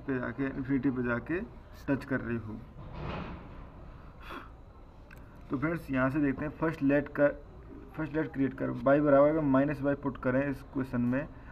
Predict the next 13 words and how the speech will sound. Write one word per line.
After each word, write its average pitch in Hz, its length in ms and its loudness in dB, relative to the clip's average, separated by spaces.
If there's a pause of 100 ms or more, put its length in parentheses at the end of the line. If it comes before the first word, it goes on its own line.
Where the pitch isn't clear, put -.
(160)
तो 147 60 2
हम 151 140 4
देखते 131 300 4
हैं 135 80 0
कि 160 120 0
जो 160 280 0 (1000)
equation 147 480 0
है 139 60 4
वो 165 120 4
change 151 240 2
नहीं 139 220 6
होती 123 320 0
है। 117 140 -4